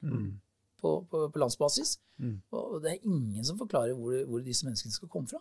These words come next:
Speaker 1: Nei, ikke sant. Bare sånn for interessens skyld, du nevnte dette her med at dere hadde inngått en fastprisavtale. Eh, husker du hvor mye dere betaler nå da, per kilowattime på den avtalen som dere inngikk i?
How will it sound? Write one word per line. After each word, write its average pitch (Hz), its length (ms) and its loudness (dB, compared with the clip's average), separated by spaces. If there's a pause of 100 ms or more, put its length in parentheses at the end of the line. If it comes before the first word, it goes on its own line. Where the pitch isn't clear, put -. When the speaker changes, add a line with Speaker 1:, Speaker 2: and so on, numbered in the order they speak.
(120)
Speaker 1:
Nei, 120 240 2
ikke 104 100 2
sant. 107 180 2 (320)
Bare 156 120 12
sånn 160 140 6
for 147 100 8
interessens 147 440 10
skyld, 127 200 8
du 113 60 2
nevnte 131 300 8
dette - 60 0
her 113 160 6
med 107 120 6
at 113 200 2
dere 110 140 4
hadde 110 220 6 (140)
inngått 113 220 2
en 101 80 2
fastprisavtale. 117 840 6 (500)
Eh, 120 360 12 (280)
husker 151 240 2
du 120 80 8
hvor 123 160 6
mye 127 160 10
dere 110 220 4
betaler 127 340 12
nå 107 140 2
da, 107 200 4
per - 200 2
kilowattime 113 720 6 (100)
på 113 120 4
den 110 100 4
avtalen 113 340 4
som 107 220 -2
dere 110 140 2
inngikk 117 260 0
i? 110 140 -10